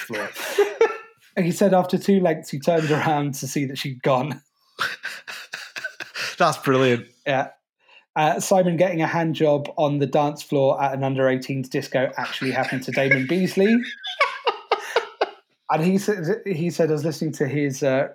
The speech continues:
Speaker 1: Richard Herring Leicester Square Theatre podcast." And he said that with, when the film, <laughs> uh,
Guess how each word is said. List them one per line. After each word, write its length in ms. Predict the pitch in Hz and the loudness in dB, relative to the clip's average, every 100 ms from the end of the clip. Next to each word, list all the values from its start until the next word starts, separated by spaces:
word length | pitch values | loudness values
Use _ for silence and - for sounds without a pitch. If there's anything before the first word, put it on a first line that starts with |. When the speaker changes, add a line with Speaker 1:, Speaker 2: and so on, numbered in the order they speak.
| _ _ | _ _
Speaker 1:
Richard 300 | 165 156 - | -4 -4 -2
Herring 240 | 151 147 143 | 0 2 0
Leicester 240 | 143 151 | -4 -8
Square 520 | - 139 135 131 - _ _ _ _ _ - | -2 0 2 2 -2 _ _ _ _ _ 0
Theatre 260 | 143 139 | 0 -2
podcast." 540 | 131 123 - 101 95 - - - _ _ - | -4 -4 -4 -8 -8 -14 -20 -20 _ _ -6
And 140 | 135 | -4
he 480 | 127 151 147 147 - _ _ _ - | -2 -2 -2 -6 -10 _ _ _ -12
said 340 | - 156 139 | -2 0 0
that 160 | 151 156 | -2 -4
with, 200 | 147 143 | -6 -4
when 380 | 165 156 151 151 | -2 -2 -2 -2
the 300 | 143 139 - | 0 0 -2
film, 520 | - 170 143 139 139 - _ _ _ _ _ | -2 0 0 0 -4 -6 _ _ _ _ _
<laughs> 560 | _ - - - - | _ -12 -12 -12 -4
uh, 220 | - 143 | 0 2